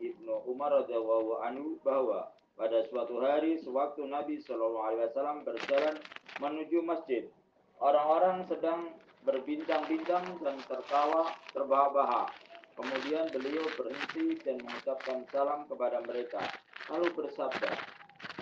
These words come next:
"Aktsiru dzikra hadzimil ladzat." Qulna wa sa-, "Wa ma hadhi-, dzimil ladzat?"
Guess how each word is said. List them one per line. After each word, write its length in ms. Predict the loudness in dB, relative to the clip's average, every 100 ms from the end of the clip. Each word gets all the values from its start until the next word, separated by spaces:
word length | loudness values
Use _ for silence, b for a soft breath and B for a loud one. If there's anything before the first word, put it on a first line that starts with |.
| -14 -16 _ -8
"Aktsiru 600 | -6 -6 -2 0 2 2 2 4
dzikra 560 | 4 2 -4 2 6 8 6
hadzimil 1300 | 4 4 4 2 -4 _ _ -6 -6 -4 -6 -6 -2
ladzat." 560 | 0 0 0 2 2 0 -6 -20 _ _ -18 -8
Qulna 800 | -2 -2 -2 -2 0 2 0 2 2
wa 100 | 2 0 -2
sa-, 240 | -4 -2 -2 0
"Wa 140 | 2 2
ma 180 | 0 0
hadhi-, 800 | 2 2 2 0 -4 -6 -6 -6 -12 -20 -20 -20 -12
dzimil 540 | -8 -4 -2 -2 -2 0
ladzat?" 580 | 0 2 2 2 0